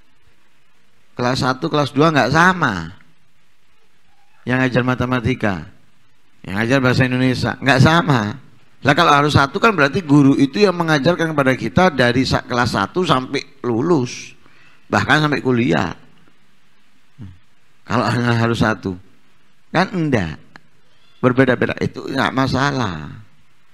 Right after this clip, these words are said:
Tapi yang mengajarkan pada kita satu pengetahuan yang mengkhususkan dia dari pengetahuan yang lain, maka tidak boleh bercampur dengan yang lainnya.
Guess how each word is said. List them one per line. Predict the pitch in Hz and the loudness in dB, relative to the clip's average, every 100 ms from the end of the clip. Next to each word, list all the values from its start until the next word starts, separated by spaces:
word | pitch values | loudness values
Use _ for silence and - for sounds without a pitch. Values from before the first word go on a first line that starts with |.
| - - - - | -20 -20 -20 -12
Tapi | - 131 - 196 | -2 -2 -2 0
yang | 175 165 | 2 2
mengajarkan | 165 156 143 139 139 160 | 0 -2 0 -2 -4 -2
pada | 147 135 | 0 2
kita | 131 143 131 139 | 0 -2 -2 0
satu | 131 139 | 0 -2
pengetahuan | 135 143 147 143 165 185 160 107 104 107 131 - - - - 123 | -4 -2 -2 2 2 4 2 2 -2 -8 -16 -20 -20 -20 -10 2
yang | 139 139 110 - - - - - | 2 2 -6 -14 -20 -20 -20 -8
mengkhususkan | 123 151 135 - 143 - 185 - 160 151 123 107 | -2 0 0 0 0 0 -2 -2 -2 -2 -2 0
dia | 143 214 156 117 - - - - - - | 4 6 4 2 -4 -10 -20 -20 -20 -2
dari | 127 127 | 2 2
pengetahuan | - 151 156 151 151 147 | 2 0 2 2 2 2
yang | 143 139 | -2 0
lain, | 170 160 147 - - - | 2 2 -2 -12 -20 -6
maka | 113 113 147 - - - | -4 -2 0 -2 -4 -2
tidak | 135 95 | 0 0
boleh | 101 123 | 0 0
bercampur | 127 107 113 123 135 | 0 0 -2 -2 -2
dengan | 113 104 104 | -2 -4 -4
yang | 101 | -4
lainnya. | 98 98 95 80 67 | -4 -4 -6 -10 -12